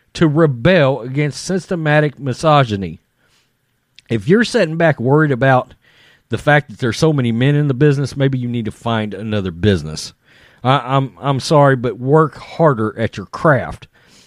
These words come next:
That's the Katie Nolan effect. You feel things. Oh, God. When E S P N hired Nolan in late twenty seventeen, it was a no-brainer. The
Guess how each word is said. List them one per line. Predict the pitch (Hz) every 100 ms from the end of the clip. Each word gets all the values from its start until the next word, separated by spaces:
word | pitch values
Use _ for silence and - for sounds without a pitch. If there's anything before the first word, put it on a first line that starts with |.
| _ _
That's | 123 170 - -
the | 190
Katie | - 202 160
Nolan | 143 156 156 131
effect. | 117 - 202 185 - - _ _ _ _ _ -
You | 135 180
feel | - - 196 170 143
things. | - 110 92 73 - - -
Oh, | 139 82 -
God. | - 85 80 78 73 - _ _ _ _ _ _ _ _
When | 123 151 156
E | 220
S | 254 -
P | - 214
N | 180
hired | 127 180 185 151
Nolan | 151 156 151
in | 123 127
late | 110 135 160 - - _ -
twenty | 120 123
seventeen, | 110 - 104 98 - 190 202 185
it | 139
was | 143 131
a |
no-brainer. | 135 131 131 113 123 135 107 85 _ _ _ _ _ _
The | 120 117